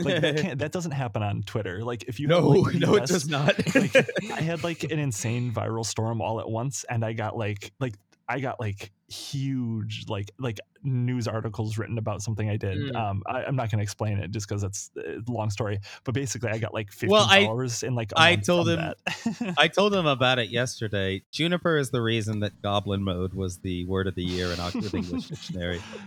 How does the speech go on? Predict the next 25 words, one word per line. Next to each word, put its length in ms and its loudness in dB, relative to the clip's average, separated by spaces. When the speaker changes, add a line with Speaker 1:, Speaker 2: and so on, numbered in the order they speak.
Speaker 1:
Yeah, 180 -2
I 40 0
don't 80 0
Speaker 2:
She 20 0
Speaker 1:
know 60 6
if 120 4
you 80 6
Speaker 2:
made 60 -6
the 140 4
Speaker 1:
heard 20 4
Speaker 2:
or-, 120 2
Speaker 1:
that, 160 -2
but 480 -8
Speaker 2:
she 180 -2
made 200 2
the 120 2
original 480 2
goblin 460 2
mode 320 -2
post 540 -6
that, 280 -2
like, 280 -4
blew 240 0
up 220 0
with 120 -8